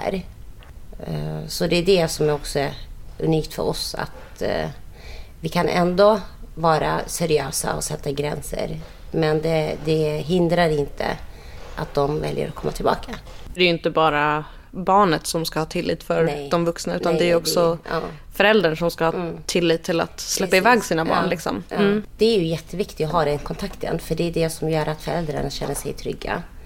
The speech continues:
Speaker 1: I början så får de komma in hit, de fyller på en blankett med namn och vårdnadshavarens namn.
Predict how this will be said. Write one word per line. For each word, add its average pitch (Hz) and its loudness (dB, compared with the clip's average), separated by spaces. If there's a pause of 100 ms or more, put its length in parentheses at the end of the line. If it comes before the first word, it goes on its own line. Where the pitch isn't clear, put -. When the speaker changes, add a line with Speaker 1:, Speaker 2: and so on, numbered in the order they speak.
(160)
Speaker 1:
I - -4
början 190 0 (180)
så 151 0 (120)
får 170 -4
de - -2
komma - -6
in 208 4
hit, 185 0
de 156 -4
fyller 151 -2
på - -4
en 165 -2
blankett 160 -6 (180)
med 170 4
namn 147 4
och 139 -2
vårdnadshavarens 143 -2
namn. 123 -2